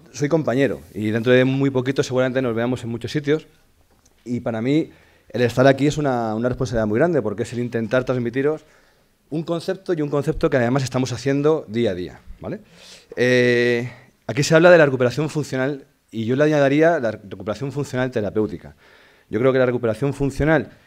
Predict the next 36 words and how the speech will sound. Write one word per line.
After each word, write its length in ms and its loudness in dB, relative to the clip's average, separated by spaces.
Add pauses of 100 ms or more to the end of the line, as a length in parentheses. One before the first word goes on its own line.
(160)
eh, 520 -2
tiene 260 4
un, 640 -2
un 120 -2
apartado 440 0
muy 140 0
global 420 2 (400)
y 80 -2
tiene 180 0
uno 400 0
muy 200 0
particular, 480 2
sobre 160 -2
todo 200 4
de 80 6
la 160 4
parte 220 -2
de 160 2
fisioterapia, 500 -2
que 80 -2
es, 180 -8
que 100 -10
es 60 -8
esa 200 -8
parte 340 -2 (460)
en 100 -2
la 120 2
que 100 0
realmente 380 0
nos 120 0
vamos 260 -2
a 40 -16
centrar 380 -2
en, 360 -2
en 120 -10
pacientes. 520 -10